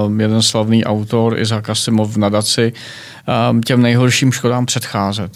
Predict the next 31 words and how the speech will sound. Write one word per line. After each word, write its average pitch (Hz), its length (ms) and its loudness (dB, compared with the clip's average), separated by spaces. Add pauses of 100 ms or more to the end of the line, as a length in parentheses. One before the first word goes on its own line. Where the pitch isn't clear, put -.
(160)
protože 110 680 -2
se 110 200 0
zdá 113 200 0
velice 110 340 0
pravděpodobné, 113 920 0
že 117 120 -2
ty 113 140 -6
zákony, 113 600 0
eh, - 600 -12 (200)
budou 113 360 2
platit 113 380 -2
i 113 80 2
na 113 120 4
naší 120 300 0
civilizaci. 107 680 -2
A 107 40 -2
pokud 113 340 0
víme, 120 540 2
pokud 139 280 -6
jsme 127 220 0
schopni 127 420 0
je 107 180 2
detekovat, 139 720 -2
pokud 120 320 -6
víme, 120 480 4 (360)
k - 40 -18
čemu 117 300 2
to 127 160 0
vede, 113 480 2
tak, 131 320 -2
eh, 131 80 4